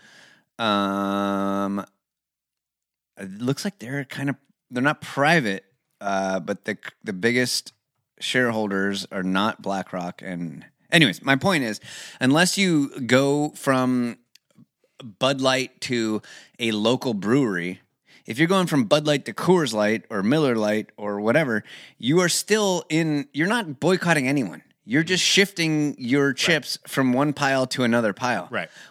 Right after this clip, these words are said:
Speaker 1: Which is why these guys don't really
Speaker 2: It's like
Speaker 1: care.
Speaker 2: being in Vegas, like, "This, uh, this table's feeling unlucky. I'm gonna go somewhere else." Like, the
Speaker 1: And
Speaker 2: house
Speaker 1: beer
Speaker 2: always wins. The house always wins.
Speaker 1: And beer is an easy one for people to shift from.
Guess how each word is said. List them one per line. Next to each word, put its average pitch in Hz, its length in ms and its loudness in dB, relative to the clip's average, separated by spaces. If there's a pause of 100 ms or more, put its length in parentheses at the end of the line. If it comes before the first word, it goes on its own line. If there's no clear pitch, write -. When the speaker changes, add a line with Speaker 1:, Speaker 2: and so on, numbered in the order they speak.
Speaker 1:
Which 147 180 2
is 151 100 2
why 160 200 4
these 170 180 2
guys 156 180 2
don't 147 260 2
really 131 180 0
Speaker 2:
It's 127 60 0
like 160 140 6
Speaker 1:
care. - 60 -4
Speaker 2:
being 170 200 4
in 131 120 0
Vegas, 120 440 4
like, 104 220 0
"This, 117 260 2
uh, 120 160 4
this 113 160 0
table's 117 360 0
feeling 107 240 -2
unlucky. 95 340 -4
I'm 87 80 -6
gonna 90 140 -6
go 85 60 -4
somewhere 87 300 -6
else." 87 240 -6
Like, 80 140 -12 (160)
the - 140 -6
Speaker 1:
And 160 100 2
Speaker 2:
house 110 220 2
Speaker 1:
beer 110 160 0
Speaker 2:
always 110 260 0
wins. 92 360 -4
The - 100 -12
house 95 600 -4
always 95 300 -2
wins. 92 400 -8
Speaker 1:
And 147 260 0
beer 208 400 4
is 165 340 0
an 160 200 2
easy 185 340 2
one 160 220 2
for 139 100 -10
people 135 380 -2
to - 160 -6
shift 208 300 0
from. 87 220 -8